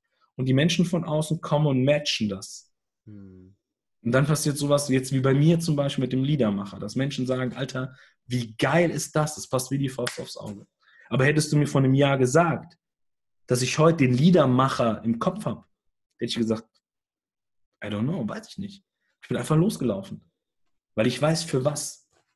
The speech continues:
Speaker 2: Mhm.
Speaker 1: Und so findest du deine Vision, deine Mission, ja. Also Simon Sinek spricht ja auch immer von diesem starken Warum. Hab dein Warum,
Speaker 2: Ja.
Speaker 1: ja. Start with your why. Und, ähm, ich glaub, dass es,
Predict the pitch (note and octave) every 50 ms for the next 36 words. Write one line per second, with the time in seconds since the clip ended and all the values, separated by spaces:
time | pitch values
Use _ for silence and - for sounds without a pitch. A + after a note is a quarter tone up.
0 | _ _ _ G#2+ G#2 F#2+ F#2 F2+ F2+ F2+ F#2+ G2+ _ _ _ _ _ _ _ _
1 | _ _ _ _ _ _ _ _ _ _ - - _ - - _ B2 A#2 B2 B2+
2 | B2+ - D#3 D3+ D3+ D3+ - D3 C#3 C3 C3 C3 C3 B2 B2 B2+ B2+ B2+ - _
3 | _ _ _ _ _ _ _ _ _ _ _ _ - A2 A#2 A2+ G#2+ G#2+ A2+ B2+
4 | C3 C#3 A#2+ G#2+ G#2+ G#2+ G#2+ G#2 G#2 G#2+ A2 A2 - - - A2 G#2+ A2+ A2 F#2+
5 | F2 E2 E2 F2+ F#2+ G2+ G2+ F#2+ G2+ G2+ G2+ G2 G2 G2 - - _ - - A#2+
6 | A#2+ C3 C3 A#2+ A#2 - B2+ C3 B2+ B2 - - - A#2 - - A#2 A2 A2+ -
7 | - C3 C3 B2+ B2+ - A#2 A2 A2 G#2+ G#2+ G#2+ - - - A2+ A2+ B2 - A2+
8 | G#2+ G#2 G2+ G2 G#2+ A2 A2 G2 F#2+ G2 - - _ G#2 - - A2 G#2 G#2 G#2
9 | G2+ G2+ G2 F#2+ G#2 G2+ F#2+ E2+ E2+ - - _ _ _ _ G#2+ G2+ G2+ G2 F#2+
10 | G2+ G#2+ A2 G#2+ - _ _ _ _ _ - - - A2 A2 A2+ A#2 G#2+ G2+ G2+
11 | F#2+ F#2+ G2+ G#2 G#2+ G2 F2 F2 F#2 - - - - - _ _ _ _ G#2 G2+
12 | G2+ G2 G2 - - G2 F#2+ F#2 F#2+ F#2 F#2 F#2 - _ _ _ _ _ _ _
13 | _ _ _ - G#2 - - A#2+ A#2 A#2 - A2+ - - A2 G#2+ - - - _